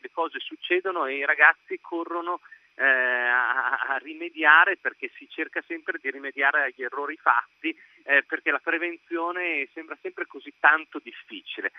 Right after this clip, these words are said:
e invece sarebbe molto più facile, e purtroppo questo è un po' i, i, il senso di quello che, che si è perso in tutti questi anni, eh, di tentativi di far passare l'educazione sessuale,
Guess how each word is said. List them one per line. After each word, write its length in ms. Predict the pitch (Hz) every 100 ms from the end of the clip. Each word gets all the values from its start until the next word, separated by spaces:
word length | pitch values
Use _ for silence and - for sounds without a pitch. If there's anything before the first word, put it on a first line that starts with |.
| - -
e 80 | 131
invece 280 | 170 165 156
sarebbe 320 | 135 131 135
molto 420 | 143 185 190 -
più 140 | - -
facile, 440 | 180 190 170 143 - - -
e 120 | 175
purtroppo 560 | 233 247 214 139 143
questo 280 | - 208 -
è 20 |
un 100 | 147
po' 200 | 147 160
i, 80 | 160
i, 520 | 143 147 147 156 151
il 120 | 156 -
senso 320 | 190 208 -
di 120 | 165 -
quello 180 | 170 180
che, 160 | - 127 _
che 140 | 127 -
si 80 |
è 20 | 143
perso 280 | 196 - 156
in 60 |
tutti 240 | - - 131
questi 260 | 139 -
anni, 260 | 139 165 165 - - _
eh, 200 | 131 143
di 140 | 151 147
tentativi 800 | 160 151 160 - 220 190 131 120
di 80 | 120
far 240 | 135 120
passare 500 | - 120 - 156 131
l'educazione 580 | 117 113 - 117 165 139
sessuale, 520 | - - 165 143 110